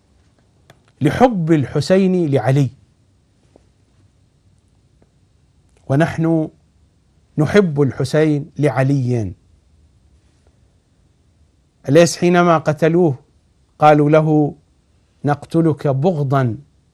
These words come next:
لأبيك علي"؟ ونحن نحب الحسين لعلي، مثلما هم يبغضوه لبغضهم لعلي، نحن نحب الحسين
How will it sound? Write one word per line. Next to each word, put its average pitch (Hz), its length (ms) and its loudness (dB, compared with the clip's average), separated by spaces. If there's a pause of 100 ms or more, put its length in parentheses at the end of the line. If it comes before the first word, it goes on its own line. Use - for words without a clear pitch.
(100)
لأبيك 139 520 -2
علي"؟ 139 400 0 (1000)
ونحن 135 600 -4 (540)
نحب 147 400 -2
الحسين 156 640 -4
لعلي، 120 640 -2 (1900)
مثلما 160 500 0
هم 151 300 0
يبغضوه 139 640 0 (1400)
لبغضهم 151 720 2
لعلي، 120 720 -2 (420)
نحن 135 540 -4 (380)
نحب 156 420 -2
الحسين 131 720 -2